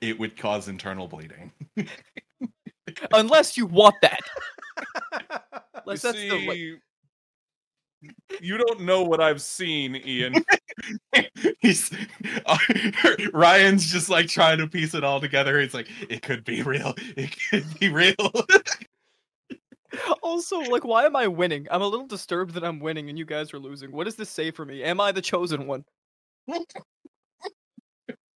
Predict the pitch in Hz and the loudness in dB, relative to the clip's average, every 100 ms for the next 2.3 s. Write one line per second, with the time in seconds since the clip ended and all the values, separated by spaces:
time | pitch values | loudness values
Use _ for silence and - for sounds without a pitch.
0 | 156 180 180 175 - 180 190 185 170 151 | -6 -4 -4 -8 -4 -2 -2 -4 -8 -8
1 | 160 147 143 147 - 131 127 165 170 139 | -10 -10 -12 -10 -14 -16 -12 -10 -8 -12
2 | - - 147 | -16 -18 -18